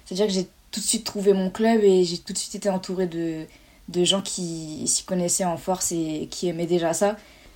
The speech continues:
Découvrir cet univers avec, euh, ce club-là, il y avait déjà Stanley, donc Ludo, enfin voilà, et du coup c'était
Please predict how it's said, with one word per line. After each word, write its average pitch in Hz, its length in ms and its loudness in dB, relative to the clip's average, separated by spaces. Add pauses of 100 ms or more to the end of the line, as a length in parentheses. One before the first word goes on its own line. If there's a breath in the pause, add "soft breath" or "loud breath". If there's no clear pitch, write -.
(220 loud breath)
Découvrir 202 400 0
cet 220 260 2
univers 208 400 6
avec, 180 360 4
euh, 175 280 4
ce 190 140 0
club-là, 202 680 6 (560 loud breath)
il 180 60 0
y 190 40 4
avait 175 180 4
déjà 180 260 2
Stanley, 196 600 6
donc 180 240 -4
Ludo, 190 500 4
enfin 180 180 -4
voilà, 165 300 2
et 175 140 2
du 151 180 -10
coup - 140 -8
c'était 123 880 -8